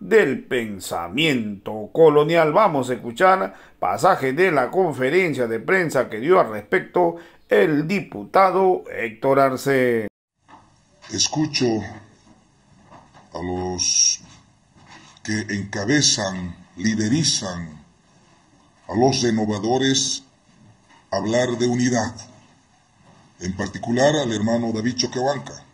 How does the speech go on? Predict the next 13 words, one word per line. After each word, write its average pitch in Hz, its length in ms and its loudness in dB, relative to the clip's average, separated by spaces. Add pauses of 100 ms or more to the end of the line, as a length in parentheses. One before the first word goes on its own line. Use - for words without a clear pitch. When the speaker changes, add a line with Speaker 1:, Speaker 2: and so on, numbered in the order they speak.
(720)
Speaker 2:
quien 127 340 -4
habla 131 360 0
constantemente 131 1300 -4 (340)
en 113 180 -4
diferentes 123 760 -4
actos, - 560 -4
"unidad, 117 640 -2
unidad, 110 500 -4 (120)
unidad". 110 480 -6 (1300)
¿Cómo 175 280 6
va 165 80 6
a - 20 0
haber 165 200 2